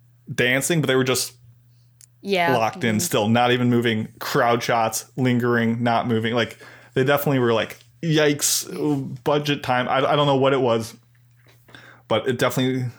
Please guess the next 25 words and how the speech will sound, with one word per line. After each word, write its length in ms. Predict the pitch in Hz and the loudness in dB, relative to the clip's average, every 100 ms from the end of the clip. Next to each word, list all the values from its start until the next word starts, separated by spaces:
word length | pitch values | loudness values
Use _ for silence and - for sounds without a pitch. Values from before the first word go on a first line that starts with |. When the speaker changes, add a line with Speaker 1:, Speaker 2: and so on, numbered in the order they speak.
| _ _ - - | _ _ -20 -10
Speaker 1:
was 240 | 139 120 - | -2 -2 -2
a 120 | 117 104 | -4 -4
patch 360 | - 120 123 | -2 -2 0
of 160 | 131 113 | -2 0
rough 200 | 110 104 | 0 -2
spot. 420 | - 95 85 - _ - - - | -4 -4 -6 -8 _ -20 -20 -16
Speaker 2:
Mm-hmm. 120 | 196 185 - | -14 -12 -4
Speaker 1:
But 300 | 101 - - | -4 -4 -12
once 380 | 123 120 135 135 | -6 0 0 0
they 120 | 135 | 0
got 160 | 127 117 | 2 2
out 160 | 110 | 2
of 80 | 123 | 2
that, 420 | 139 151 156 - - - _ _ - - _ _ _ _ | 2 2 2 -4 -18 -20 _ _ -20 -20 _ _ _ _
and 80 | 120 | -2
everything 360 | 113 120 117 131 | 0 0 0 -2
before 340 | 117 - 117 131 | -2 0 0 0
it, 60 | |
I 60 | 113 | -4
thought 240 | 113 113 | -2 -2
was 280 | 110 104 - - _ _ _ 139 | -2 -4 -6 -14 _ _ _ -8
very 320 | 135 123 113 | -2 0 0
consistent 580 | 110 104 - - - - | -2 -4 -6 -10 -12 -8
and 140 | 107 | -8
solid. 400 | - - - - | -4 -6 -6 -12